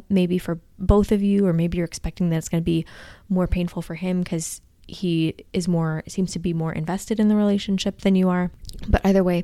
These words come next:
you know, you see this outside event, you know, a birthday or other milestone or big occasion, um, or an outside stressor like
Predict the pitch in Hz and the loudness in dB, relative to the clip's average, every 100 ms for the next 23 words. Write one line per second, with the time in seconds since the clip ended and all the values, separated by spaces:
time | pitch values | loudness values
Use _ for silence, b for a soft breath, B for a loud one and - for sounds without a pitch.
0 | - 180 170 175 - 180 175 - - 180 | 0 0 0 -2 -2 0 0 -2 -4 -6
1 | - - 190 175 170 180 B B - - | -6 -8 -4 -2 -2 -4 B B -20 -4
2 | 180 185 156 - - - 180 - 180 185 | -2 -2 -6 -10 -8 -6 -4 -4 -2 -2
3 | - 175 175 185 160 180 175 165 170 - | -2 -4 -2 -4 -4 -2 0 -2 -4 -4
4 | 170 165 165 175 165 165 165 160 - 165 | -2 -2 -4 -4 -2 -2 -4 -4 -4 -4
5 | 175 160 165 B B B B - - - | -2 -4 -4 B B B B -10 -8 -6
6 | - - 175 160 - - - 175 - - | -8 -2 0 0 -2 -4 -4 -6 -4 -4
7 | 160 - 175 185 - - 175 - - | -4 -4 -6 -6 -8 -8 -4 -4 -8